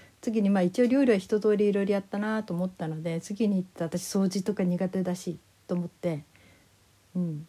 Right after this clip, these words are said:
あ、料理にはあとね、野菜コーディネーターの勉強もしたんだ。うん。あと、掃除の方もなんかちょっとね、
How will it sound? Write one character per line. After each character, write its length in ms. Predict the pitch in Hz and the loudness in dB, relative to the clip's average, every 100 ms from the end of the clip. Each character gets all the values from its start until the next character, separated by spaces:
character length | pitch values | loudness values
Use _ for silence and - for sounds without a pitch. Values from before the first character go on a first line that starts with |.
| _ | _
あ、 120 | 185 | 0
料 180 | 202 262 | 4 6
理 100 | 240 | 4
に 120 | 190 | 2
は 80 | 165 | 0
あ 40 | 165 | -4
と 120 | 160 | -6
ね、 160 | 147 151 | -6 -4
野 100 | 170 | -4
菜 240 | - 254 | -2 -2
コ 120 | 269 | 2
ー 60 | 262 | 2
デ 100 | 254 | 6
ィ 20 | |
ネ 120 | 254 | 6
ー 60 | 240 | 4
タ 100 | 170 | -2
ー 20 | |
の 60 | 151 | -4
勉 160 | 160 165 | -8 -8
強 100 | 165 | -10
も 80 | 165 | -12
し 60 | |
た 120 | - 160 | -12 -12
ん 80 | |
だ。 120 | 147 - _ _ - | -12 -16 _ _ -4
う 40 | |
ん。 180 | 190 170 - - - - | -2 -2 -8 -20 -20 -12
あ 100 | 226 | -8
と、 180 | 233 185 - - - _ _ _ _ | -6 -8 -8 -20 -20 _ _ _ _
掃 280 | - 254 262 | -2 4 4
除 120 | 277 | 6
の 100 | 277 | 6
方 180 | 285 262 | 6 4
も 80 | 190 | 4
な 160 | 196 | 2
ん 40 | 240 | 0
か 100 | 240 | -2
ち 100 | 226 | -2
ょ 40 | |
っ 40 | 190 | -4
と 140 | 180 | -4
ね、 240 | 175 202 | -4 -6